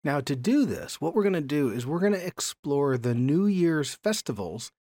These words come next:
that existed in the cultures that surrounded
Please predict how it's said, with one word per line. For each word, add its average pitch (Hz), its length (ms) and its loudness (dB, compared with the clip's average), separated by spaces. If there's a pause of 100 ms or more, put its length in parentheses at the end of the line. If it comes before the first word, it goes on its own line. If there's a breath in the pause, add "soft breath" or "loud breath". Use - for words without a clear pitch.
(300)
that 147 180 0
existed 147 640 0
in 156 220 -4
the 139 80 2
cultures 143 720 -2
that 143 180 -2
surrounded 165 720 0